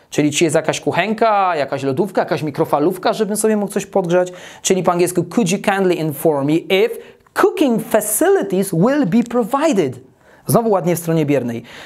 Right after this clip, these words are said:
Czy tego typu rzeczy będą zapewnione? Bardzo ładny czasownik. Provide, zapewnić. My to znamy z reklam. Provident, pożyczki, zapewniają ci pieniądze i, i, i zapewniają, że,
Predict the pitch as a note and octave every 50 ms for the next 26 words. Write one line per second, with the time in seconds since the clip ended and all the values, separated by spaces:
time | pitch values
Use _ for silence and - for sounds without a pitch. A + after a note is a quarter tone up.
0 | - - - - G#3+ - - C4 C4 A#3+ B3+ A3+ A3+ - A#3+ A#3 A#3 G#3 F#3+ C#3
1 | D3+ B3+ C4+ C4+ - A#3 F#3+ C#3 B2 B2 D#3+ G#3+ B3+ C4+ C4 A#3+ C#4 C#4 B3 F#3+
2 | - - G#3+ G#3+ G#3+ B3 B3 G#3 A#3+ B3+ B3+ A3 D#3 B2 - - - - - -
3 | E3 F3 E3 F#3 F3 E3+ D#3+ D#3+ D#3 - - D3+ - F#3 C#3+ C#3 - - - -
4 | F3 E3 C#3 - F#3 G3 G3+ E3+ C3 B2+ B2 A#2 - - - C#3 E3 C#3 C#3+ G#3+
5 | G3 C#3+ B2 - - - - - - - - - - - F#3+ F#3 F#3+ E3+ F#3 F#3+
6 | F3+ E3+ C#3 E3 F3+ G3 F#3+ E3 C3+ B2+ A#2+ - D#3+ D3+ C#3+ F#3+ F3+ D#3+ E3 D#3+
7 | D#3 D3+ C#3+ - - C#3 C3+ E3 D3 - - - D#3 D#3 D#3 D#3 D3 C3+ C#3+ B2
8 | - D3+ C#3+ B2 C3+ C3+ C#3 C#3 C3+ C3+ - C3 B2 - C#3 C#3+ D3+ D3+ D3 C#3+
9 | B2+ C3+ C#3 C#3+ C#3+ C#3 - - - - - - D#3+ E3 D#3+ D3+ - C#3+ D3 C#3+
10 | D3 D3+ D#3 D3 C#3+ D#3+ D3 - D#3 D#3 C#3+ D3 C#3+ C3+ B2+ C3+ D3 F3+ F#3 D#3
11 | C#3+ C#3+ D3 E3